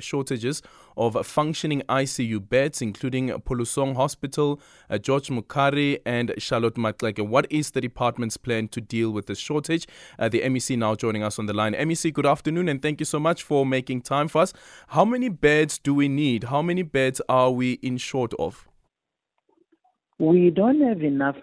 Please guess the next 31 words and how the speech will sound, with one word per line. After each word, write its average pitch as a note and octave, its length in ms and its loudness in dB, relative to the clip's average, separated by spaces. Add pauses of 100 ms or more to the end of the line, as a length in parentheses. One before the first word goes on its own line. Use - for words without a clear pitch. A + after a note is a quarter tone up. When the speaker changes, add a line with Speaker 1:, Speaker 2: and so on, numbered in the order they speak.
Speaker 2:
beds C#3+ 280 2
indeed, C#3+ 500 -2
but D3+ 140 0
I've D3 220 2 (120)
asked A3 280 -2
the D#3 120 -2 (160)
team, F#3 240 -4
because D#3 240 -2 (160)
tonight E3 500 0
at E3+ 160 -6
eighteen D3+ 320 -8
hours, C3 360 -6 (380)
we're C#3 160 0
meeting D#3+ 600 -6
with, C#3+ 220 -4
um, C3 420 -4 (340)
professors E3 640 -2 (140)
and C3+ 280 -6
some D#3 220 0
of D3 120 -6
the C#3 100 -2
management C3+ 760 -2 (460)
that C#3 180 2
is D3+ 220 -2
running C3+ 400 0
our C3 240 -2
neonatal C3 680 -4
units B2+ 460 -4
in C3+ 80 -4
the A#2+ 120 -6
hospitals. A#2+ 500 -10